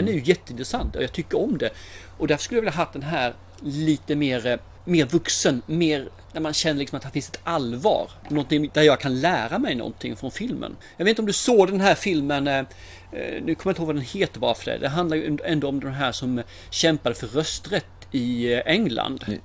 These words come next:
Speaker 1: Är det suffragetterna, eller?
Speaker 2: Ja, precis.
Speaker 1: Ja, men
Speaker 2: Den
Speaker 1: den har
Speaker 2: filmen
Speaker 1: sett.
Speaker 2: tycker jag att jag lärde mig någonting ifrån och jag tyckte liksom att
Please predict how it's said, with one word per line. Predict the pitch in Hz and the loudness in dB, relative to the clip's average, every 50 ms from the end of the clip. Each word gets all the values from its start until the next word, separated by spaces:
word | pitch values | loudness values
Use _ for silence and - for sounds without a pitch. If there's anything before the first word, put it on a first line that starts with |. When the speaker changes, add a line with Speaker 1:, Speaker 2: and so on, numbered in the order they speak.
| - - - - - | -14 -20 -20 -6 2
Speaker 1:
Är | - 110 107 101 | 4 6 8 8
det | 101 101 | 8 6
suffragetterna, | - - 120 - - 123 120 139 156 - - 101 85 78 71 | 4 2 0 2 4 4 6 6 4 4 4 0 2 2 0
eller? | 69 67 67 - - | -2 -4 -4 -2 2
Speaker 2:
Ja, | 165 175 196 220 220 - | 4 4 4 4 4 2
precis. | 220 185 - - - 185 - - - - - - | -2 -2 0 2 2 2 2 0 -2 -4 0 2
Speaker 1:
Ja, | 113 | 6
men | 131 147 | 8 8
Speaker 2:
Den | 226 - | 10 10
Speaker 1:
den | 170 | 8
har | 196 | 8
Speaker 2:
filmen | 233 247 190 | 6 6 4
Speaker 1:
sett. | 135 139 - - | 4 2 2 4
Speaker 2:
tycker | 165 147 - - | 2 2 4 6
jag | 170 135 123 127 | 6 8 8 6
att | 135 120 - | 2 2 0
jag | 135 123 | 0 0
lärde | 123 139 143 127 117 123 | 2 4 2 2 2 2
mig | 120 165 | 0 -2
någonting | 160 117 101 107 - 127 117 123 | -2 -2 -4 -6 -6 -6 -6 -6
ifrån | 120 - - 120 113 113 117 | -6 -6 -2 -2 -2 0 0
och | 113 | -2
jag | 120 - | -4 -4
tyckte | - 139 120 - - | -4 -6 -6 -4 -6
liksom | 127 - - 127 | -6 -6 -6 -10
att | 120 - | -10 -12